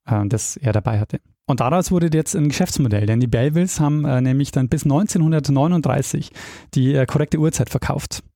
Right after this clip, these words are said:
Und als Henry Belleville gestorben ist, äh, achtzehnhundertsechsundfünfzig, hat dann seine Frau übernommen, äh, die Maria Belleville, und die hat dann,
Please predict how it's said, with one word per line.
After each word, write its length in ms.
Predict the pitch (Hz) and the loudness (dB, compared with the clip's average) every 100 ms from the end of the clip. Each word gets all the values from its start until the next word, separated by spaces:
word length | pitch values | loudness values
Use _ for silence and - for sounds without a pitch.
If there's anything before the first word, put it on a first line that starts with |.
| _ | _
Und 200 | 139 113 | -2 0
als 260 | 117 120 - | 0 0 0
Henry 300 | 147 170 156 | 0 2 0
Belleville 380 | 131 139 151 143 | 0 2 2 0
gestorben 420 | 123 131 151 185 | 0 0 0 0
ist, 240 | 185 - | -2 -4
äh, 60 | 160 | -2
achtzehnhundertsechsundfünfzig, 1700 | 143 160 131 - 147 135 135 120 - 139 135 - 147 208 - 190 | -2 -2 -4 -2 0 2 2 0 -2 -2 -2 0 0 0 -2 0
hat 100 | 147 | 0
dann 100 | 135 | 0
seine 220 | - 123 120 | 0 0 0
Frau 260 | 123 117 | 0 0
übernommen, 560 | 156 156 143 175 180 143 | 0 2 2 2 0 0
äh, 100 | 120 | 0
die 140 | 120 | 2
Maria 500 | 113 110 113 160 175 | 2 2 2 0 0
Belleville, 540 | 143 143 151 170 170 - | 0 0 0 0 0 -2
und 240 | 147 135 139 | -2 -2 0
die 100 | 139 | 0
hat 240 | - - | -2 -2
dann, 300 | 131 135 | 0 2